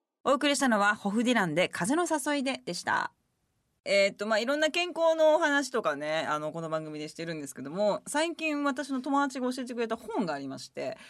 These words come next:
「最高の体調」という本で、私もあまりにも良すぎて、もうこんなボロボロになってますけれども、あの、インスタにもアップしております。で、これってどういう本かっていうと、まあ、あの、まあ、いろんな、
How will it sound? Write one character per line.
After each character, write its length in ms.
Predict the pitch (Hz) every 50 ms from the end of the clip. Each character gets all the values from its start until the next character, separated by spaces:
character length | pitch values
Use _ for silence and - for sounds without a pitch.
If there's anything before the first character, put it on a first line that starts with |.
| - - -
「最 280 | - - 320 349 381 339
高 220 | - 320 339 320
の 120 | 311 302 294
体 300 | 254 - 233 247 247 -
調」 240 | - 214 208 196 190
と 160 | - - 160
い 80 | 151
う 80 | 143 147
本 320 | - - - 135 131 135
で、 180 | 131 139 139 135
私 300 | 127 - - - - 165
も 200 | 160 160 147 -
あ 40 | 170
ま 100 | 208 254
り 60 | 277
に 120 | 302 285 240
も 100 | 185 156
良 80 | 147
す 160 | 143 - - 160
ぎ 100 | 147 127
て、 120 | - 131
も 120 | 143 139
う 40 | 131
こ 100 | - 180
ん 20 | 196
な 60 | 175
ボ 120 | 160 156
ロ 80 | 160 185
ボ 80 | 180
ロ 60 | 190 190
に 60 | 190
な 60 | 180
っ 20 |
て 80 | 175 165
ま 120 | 131 127 -
す 60 | -
け 100 | - 139
れ 40 | 135
ど 80 | 139
も、 260 | 139 147 165 165 147 - - - - - - -
あ 100 | - 175
の、 80 | 180 175
イ 140 | 202 277 320
ン 80 | 339
ス 60 | 277 -
タ 100 | 302 277
に 100 | 277 220
も 140 | 170 -
ア 20 | 151
ッ 40 | 135
プ 140 | - 143
し 80 | 131 -
て 80 | - 117
お 120 | - -
り 100 | 139 139
ま 140 | 139 139 135
す。 260 | - - - 127 - - - _ - - - - _ _ -
で、 80 | 233
こ 160 | 233 - 320
れ 100 | 339 359
っ 20 | 370
て 420 | 359 _ _ - 370 370 359 320 226
ど 140 | 190 294
う 40 | 349
い 40 | 349
う 60 | 311
本 180 | 254 262 226 185
か 120 | - 160
っ 40 | 147
て 160 | 139 - -
い 100 | 143 139
う 60 | 131
と、 460 | 127 - - 160 165 156 151 143 139 -
ま 280 | - 180 - 156 139 123
あ、 120 | - 143 143
あ 60 | 147
の、 420 | 151 143 139 139 135 135 135 135 135
ま 80 | 170 -
あ、 20 | -
い 60 | 214
ろ 120 | 226 302
ん 140 | 320 320 320
な、 280 | 311 302 294 285 - -